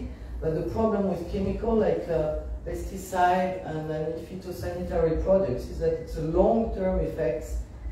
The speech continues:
and this is really, uh, the problem today with, uh, processed food.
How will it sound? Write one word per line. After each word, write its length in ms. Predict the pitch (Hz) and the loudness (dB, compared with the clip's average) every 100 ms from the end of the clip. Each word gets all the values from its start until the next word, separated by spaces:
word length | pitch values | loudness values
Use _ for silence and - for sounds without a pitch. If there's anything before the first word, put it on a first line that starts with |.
| - | -6
and 200 | 160 160 | -2 0
this 200 | 180 - | -2 -4
is 140 | 170 - | -6 -4
really, 440 | 190 190 180 170 | 0 0 0 2
uh, 220 | 151 143 143 - - - - | 2 2 0 -4 -6 -14 -8
the 80 | 156 | -4
problem 540 | - 185 180 175 170 | 0 2 2 0 -4
today 420 | 175 175 180 175 170 | -2 0 4 4 4
with, 260 | 160 156 | 0 2
uh, 260 | 156 147 143 - | 4 4 0 -2
processed 500 | 160 156 - 156 - | 0 2 2 0 -2
food. 260 | - 143 | -6 -6